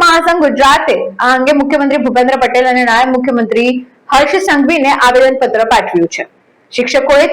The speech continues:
તુરંતની અસરથી જ ધરપકડ નહીં કરવા, શિક્ષકોને સમાન ફરજ વહેંચણી, બી એલ ઓ કરી અલગ શિક્ષક કેડર રચના,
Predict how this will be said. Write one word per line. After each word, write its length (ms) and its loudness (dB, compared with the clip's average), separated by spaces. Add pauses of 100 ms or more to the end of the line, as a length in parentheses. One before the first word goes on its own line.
તુરંતની 580 0
અસરથી 480 0
જ 240 2
ધરપકડ 480 0
નહીં 240 0
કરવા, 240 2 (360)
શિક્ષકોને 560 -2
સમાન 420 -2
ફરજ 340 0 (160)
વહેંચણી, 480 -2 (340)
બી 280 4
એલ 100 4
ઓ 80 -2
કરી 260 0 (600)
અલગ 340 2
શિક્ષક 420 0 (140)
કેડર 260 4 (120)
રચના, 340 -2